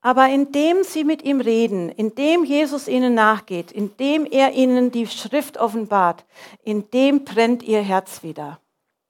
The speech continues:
Es kam wieder zu einem Glaubensfunke. Und dieser Glaubensfunke brachte sie dazu, auf einmal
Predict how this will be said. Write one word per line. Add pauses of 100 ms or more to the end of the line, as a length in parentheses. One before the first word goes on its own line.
(2000)
Es
kam
wieder
zu
einem (140)
Glaubensfunke. (1400)
Und
dieser
Glaubensfunke (260)
brachte
sie
dazu, (600)
auf
einmal